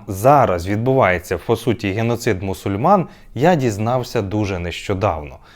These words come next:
Так от, для людства настав час зрозуміти, що авторитарна влада завжди розцінює людей як матеріал, який можна легко нищити мільйонами.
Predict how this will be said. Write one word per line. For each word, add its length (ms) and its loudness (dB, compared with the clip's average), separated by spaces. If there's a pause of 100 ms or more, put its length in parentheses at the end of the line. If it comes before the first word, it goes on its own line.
(120)
Так 220 0
от, 200 4
для 220 2
людства 520 0
настав 480 0
час 460 0
зрозуміти, 840 0
що 280 -2
авторитарна 760 4
влада 500 4
завжди 540 2
розцінює 760 0
людей 540 0 (360)
як 240 0
матеріал, 760 0 (300)
який 300 0
можна 440 0
легко 540 0
нищити 600 -2
мільйонами. 680 0